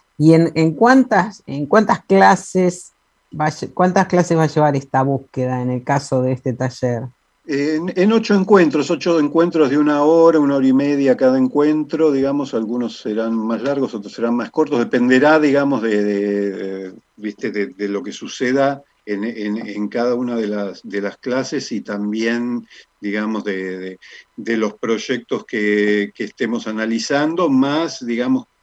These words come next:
Speaker 2: cuestiones de, de, de lenguaje audiovisual y,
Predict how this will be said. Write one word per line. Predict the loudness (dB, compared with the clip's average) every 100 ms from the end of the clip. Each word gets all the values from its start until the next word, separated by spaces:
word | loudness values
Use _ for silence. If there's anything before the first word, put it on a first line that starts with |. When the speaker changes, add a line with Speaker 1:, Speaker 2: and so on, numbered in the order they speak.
| _ -10
Speaker 2:
cuestiones | -10 -4 -4 -4 -4
de, | -4 -4
de, | -2 -4
de | -4 -4 -4
lenguaje | -4 -4 -4 -4 -2
audiovisual | -4 -2 -4 -4 -6 -4 -2 0 0 0 0
y, | -2 -6